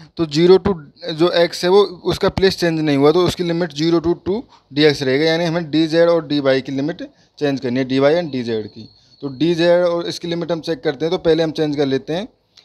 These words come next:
अगर डीजेड को हमें अंदर लाना है तो जेड की लिमिट चेंज कर लेते हैं। जेड की लिमिट हो जाती है ज़ीरो to वन माइनस वाई, तो जेड, जेड की लिमिट जो होगी ज़ीरो to वन माइनस वाई होगा। तो यहाँ पे जेड की लिमिट जो है वो ज़ीरो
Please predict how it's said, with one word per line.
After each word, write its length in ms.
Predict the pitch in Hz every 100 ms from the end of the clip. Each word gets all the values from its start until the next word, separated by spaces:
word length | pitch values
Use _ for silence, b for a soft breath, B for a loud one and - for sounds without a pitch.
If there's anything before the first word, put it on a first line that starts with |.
| b -
अगर 180 | 151 156
डीजेड 340 | 151 175 185
को 100 | 185
हमें 140 | 190 180
अंदर 220 | 165 160
लाना 240 | 151 143
है 60 | 147
तो 160 | 190 170
जेड 240 | 151 160
की 100 | 156
लिमिट 300 | 165 170 165 _ _
चेंज 200 | 156 151
कर 100 | 156
लेते 160 | 143 156
हैं। 80 | 165
जेड 200 | 160 156
की 80 |
लिमिट 200 | 165 160
हो 60 | 147
जाती 300 | 143 131 160
है 120 | 196 - b b -
ज़ीरो 260 | 139 165
to 140 | 156 208
वन 140 | 156
माइनस 340 | 143 131 123 -
वाई, 240 | 120 113 113 _ _ -
तो 80 | 147
जेड, 400 | 131 151 156 156
जेड 220 | 151 160
की 100 | 160
लिमिट 220 | 175 170 147
जो 140 | 156
होगी 180 | 151 190
ज़ीरो 320 | 139 151 165
to 140 | 156 196
वन 180 | 156 151
माइनस 320 | 143 143 139
वाई 320 | 135 139 139 - b b -
होगा। 260 | 139 180 220 _ _ _ _ _ _ _ _ -
तो 80 | 143
यहाँ 300 | 135 131 135
पे 160 | 151 175 165 - 147 131 139 160
जेड 240 | 139 156 160
की 60 |
लिमिट 220 | 170 165 156
जो 180 | 156
है 80 | 170
वो 140 | 190 190
ज़ीरो 320 | 147 160 160